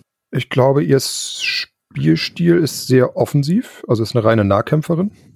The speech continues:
Und gerade die Option auf Sägeschliff, Gift und Blitzattacke, die Kombination, äh, macht sie prädestiniert dafür,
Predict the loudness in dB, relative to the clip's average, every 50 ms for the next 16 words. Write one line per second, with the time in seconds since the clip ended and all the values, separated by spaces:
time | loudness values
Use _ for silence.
0 | _ _ _ _ _ -2 2 4 4 4 4 4 4 4 2 2 0 -2 -4 -8
1 | -6 -2 0 2 2 2 2 2 2 0 0 -2 -2 0 2 4 4 4 2 0
2 | 0 0 0 2 0 0 -2 -6 -16 -16 -12 -6 -2 -2 0 0 0 0 -2 -2
3 | -2 2 4 4 4 2 0 -4 -16 -20 -20 -20 _ _ _ 0 2 2 2 2
4 | 0 -8 -16 -16 -10 -4 -2 -2 -2 -2 0 0 0 0 0 -2 -2 -2 -2 -2
5 | -2 -2 -2 -2 2 2 4 4 4 4 4 2 0 -2 -4 -10 _ _ _ _
6 | _ -12 -10 -10 -4 -2 0 2 2 2 2 2 0 -2 -4 -2 2 2 4 4
7 | 4 4 2 2 0 0 -2 -2 0 0 0 0 0 0 -2 -2 -2 -2 -2 -4
8 | -6 -8 -6 -4 -4 -2 -2 -4 -4 -2 0 0 0 2 0 -2 -4 -4 -2 0
9 | 2 4 4 4 4 4 2 2